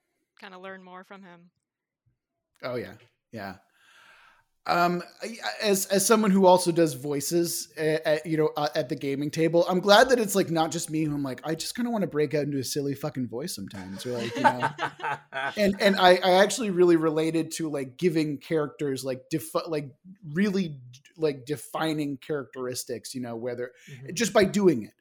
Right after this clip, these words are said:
Speaker 2: You know, like, I, I think when it comes to, when I create N P Cs, it really comes down to creating something that is memorable. So you can, you can tell who the character is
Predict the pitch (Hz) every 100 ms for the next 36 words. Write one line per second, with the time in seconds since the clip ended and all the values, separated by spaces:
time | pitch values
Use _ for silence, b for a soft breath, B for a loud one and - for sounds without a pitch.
0 | b b 170 175 165 165 160 175 170 185
1 | 180 180 165 165 165 156 165 156 165 151
2 | 160 156 147 240 - 247 151 135 127 131
3 | 127 117 123 110 107 127 156 151 - 143
4 | 135 135 127 127 135 123 - 139 135 131
5 | 123 135 120 127 123 120 120 131 135 135
6 | 131 120 120 - 139 156 156 156 - B
7 | B B 196 196 190 - 285 202 240 190
8 | 185 208 202 190 165 151 165 185